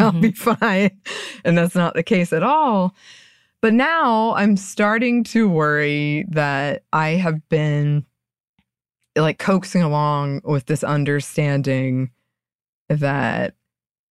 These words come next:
Speaker 1: it sort of goes back to the conversation, which I feel is very tired, but we've had it on here before and people continue to have it, of, like, "Can you have a platonic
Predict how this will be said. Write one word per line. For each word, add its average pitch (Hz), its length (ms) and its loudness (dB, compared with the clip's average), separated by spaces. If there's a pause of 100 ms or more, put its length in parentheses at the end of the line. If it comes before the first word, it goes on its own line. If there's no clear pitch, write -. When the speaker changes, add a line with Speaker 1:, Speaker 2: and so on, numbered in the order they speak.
(1300)
Speaker 1:
it 170 120 2
sort 262 240 0
of 214 80 0
goes 165 240 0
back 156 300 -2
to 151 140 -4
the 143 100 -2
conversation, 139 720 -2
which 135 140 -2
I 160 100 2
feel 139 380 -2
is 143 140 -2
very 127 240 0
tired, 120 540 -2
but 151 120 -2
we've 147 160 -2
had 131 200 -2
it 131 80 -4
on 135 140 -2
here 139 160 -2
before 139 480 -2
and 131 100 -4
people 135 220 -8
continue 135 340 -2
to - 60 -2
have 139 300 -2
it, - 160 -2
of, - 120 -6
like, 123 140 -2
"Can 151 120 -2
you 139 100 -4
have 147 200 -2
a 135 60 -12
platonic - 800 -6